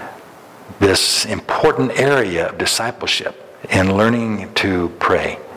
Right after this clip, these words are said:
Well, we know it's, it's a learning process, and we know you're very patient with us, and you're very, well, we've already learned that you, you aren't, uh, you aren't hard, Lord, to, on us when it comes to prayer. You are,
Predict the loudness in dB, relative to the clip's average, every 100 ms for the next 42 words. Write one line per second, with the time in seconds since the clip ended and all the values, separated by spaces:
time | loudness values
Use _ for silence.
0 | -16 -16 -16 -16 -16 -18 -20 -20 0 4
1 | 6 6 6 4 0 2 2 2 2 -2
2 | 0 0 0 -2 -2 -2 -2 -2 0 2
3 | 4 4 2 0 0 0 0 0 -2 -4
4 | -4 -2 0 0 -2 -2 -4 2 4 4
5 | 0 -6 -6 -4 -6 -8 -2 2 4 6
6 | 6 6 4 2 -2 -2 -4 -6 -6 -2
7 | 0 -2 -6 -8 -6 -4 -8 -2 2 4
8 | 4 2 0 0 0 -2 -8 -14 -18 -16
9 | 0 4 4 4 4 4 4 0 -6 -10
10 | -10 -2 2 4 4 0 -2 -2 -2 -4
11 | -8 -6 -4 -4 -4 2 4 4 2 2
12 | 0 -2 -2 -2 -4 -4 -2 -2 -2 -6
13 | -8 -16 -12 0 4 6 4 2